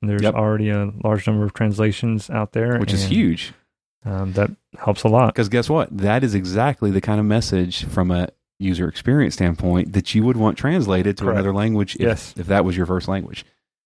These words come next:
Speaker 2: Um, definitely, definitely, um, it's great to have everything translated, but there are certain key things that would be helpful. And I think knowing that you've lost connection to the server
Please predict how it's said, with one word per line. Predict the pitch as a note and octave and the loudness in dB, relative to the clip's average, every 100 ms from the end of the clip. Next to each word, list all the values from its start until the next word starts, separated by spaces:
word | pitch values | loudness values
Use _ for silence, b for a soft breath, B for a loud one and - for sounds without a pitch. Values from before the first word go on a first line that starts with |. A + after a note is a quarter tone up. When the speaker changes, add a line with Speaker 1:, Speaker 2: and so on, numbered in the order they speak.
| _ - | _ -4
Speaker 2:
Um, | F2+ E2 E2 D#2+ _ G2+ | 2 2 2 -4 _ -4
definitely, | B2 C#3+ A#2+ | -2 0 -2
definitely, | G#2+ - G#2+ A#2+ C3 A#2+ | -4 -4 -2 0 0 2
um, | A2 G#2+ G#2 G#2 G2 _ - | 2 2 2 0 -2 _ -6
it's | G2+ | -4
great | - D#3 | 0 0
to | C3+ | 2
have | A#2 | 2
everything | C3+ C#3+ | 2 0
translated, | C#3 D3 D3 D3 A2 | 2 2 2 2 0
but | - | 0
there | A#2+ G#2+ | 2 0
are | |
certain | G#2+ A#2+ E2 | 0 0 -2
key | - A2+ | -2 -2
things | A2+ A2 G2+ F#2+ - - _ _ _ _ _ | 2 2 2 0 -2 -10 _ _ _ _ _
that | G2 | 0
would | F#2 | 2
be | F#2+ | 2
helpful. | G2 F#2 E2 | 2 0 0
And | G2+ | 2
I | F3+ | 2
think | E3+ | 0
knowing | A2+ A#2+ B2 A2 | 2 2 2 0
that | F#2 | -2
you've | F#2+ F2 | -2 0
lost | F#2+ - | 0 0
connection | G2 F2+ E2 F2 | -2 -2 -2 -2
to | |
the | F2 | -2
server | F#2 F2+ F2 F2 | 0 0 0 0